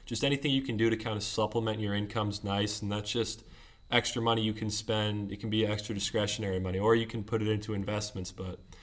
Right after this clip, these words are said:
really just any extra money you can come in, like, it's never a bad thing.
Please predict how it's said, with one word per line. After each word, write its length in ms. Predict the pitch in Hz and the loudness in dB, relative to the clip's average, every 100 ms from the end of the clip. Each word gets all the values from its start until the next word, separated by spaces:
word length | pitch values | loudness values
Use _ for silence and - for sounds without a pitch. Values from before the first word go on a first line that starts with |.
| - - | -20 -6
really 140 | - 131 | 4 4
just 160 | 117 | 4
any 180 | 113 117 | 4 6
extra 300 | 113 - 113 | 6 4 0
money 180 | 104 101 | 2 2
you 80 | 98 | 0
can 120 | 101 | -2
come 240 | - 98 | -2 0
in, 180 | 98 92 | 2 0
like, 220 | 90 87 | -2 -6
it's 180 | - - | -8 -4
never 240 | - 95 90 | 0 2 2
a 60 | |
bad 340 | 85 87 82 - | 2 -2 -4 -6
thing. 240 | 90 | -6